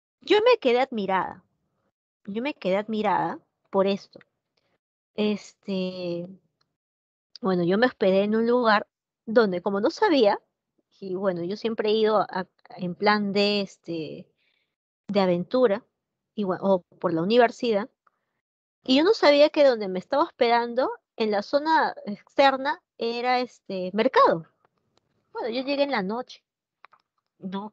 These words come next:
creo. Llegué en la noche, tarde, noche, tarde, noche llegué. Entonces, la zona donde me estaba hospedando era mercado. Bueno, en la noche no se da cuen-, es que estaba limpio, literal, limpio, limpio, limpio. Al día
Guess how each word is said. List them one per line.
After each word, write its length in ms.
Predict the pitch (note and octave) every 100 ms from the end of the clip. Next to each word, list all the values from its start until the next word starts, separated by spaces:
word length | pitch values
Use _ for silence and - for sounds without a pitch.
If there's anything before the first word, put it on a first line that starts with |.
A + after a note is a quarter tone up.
| -
creo. 440 | G3+ - - - _
Llegué 220 | F#3 F#3 G#3
en 40 |
la 120 | B3+
noche, 360 | D#3 F3 - - -
tarde, 320 | - C#4+ A3
noche, 300 | F#3 G3+ -
tarde, 280 | - E4 C#4+
noche 300 | F#3 F#3 -
llegué. 240 | - - - _ _ _ _ _ _ _ _
Entonces, 340 | - A#3 C4+
la 100 | B3+
zona 200 | G#3 D4
donde 220 | D#4+ D4+ G#3+
me 80 |
estaba 240 | F#3+ B3+ C#4
hospedando 720 | - - G3 G#3+ A#3 C4+ B4 _ _ _ _ _
era 200 | A3+ A#3
mercado. 520 | G#3 E3 A#3+ B3 F3 F#3
Bueno, 220 | C4+ C#4
en 60 |
la 60 | A#3+
noche 260 | C#4 - D#4
no 100 | D#4
se 140 | C4+
da 140 | C4 C4+
cuen-, 280 | - A3 -
es 100 | -
que 80 |
estaba 200 | - A4+ B4+ C5+ D#5
limpio, 240 | D#4 F3+
literal, 340 | F#3+ A3+ A#3+ A4+
limpio, 400 | F4+ E4 G4 D4
limpio, 300 | D4 F#4 -
limpio. 340 | B3+ E4+ A3 _ _ _ _ _ _ _ _ _ _ _ _ _
Al 220 | B3 B3+
día 200 | C#4 F#4